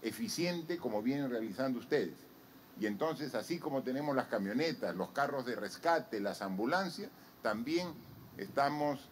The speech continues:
eh, adquiriendo a través de la Intendencia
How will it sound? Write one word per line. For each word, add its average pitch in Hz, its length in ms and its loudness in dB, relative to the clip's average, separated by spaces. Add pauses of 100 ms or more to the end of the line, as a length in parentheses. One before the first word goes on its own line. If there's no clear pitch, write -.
(320)
eh, 101 360 0
adquiriendo 147 760 2 (760)
a 101 120 4
través 127 240 6
de 143 80 0
la 135 60 0
Intendencia 131 800 2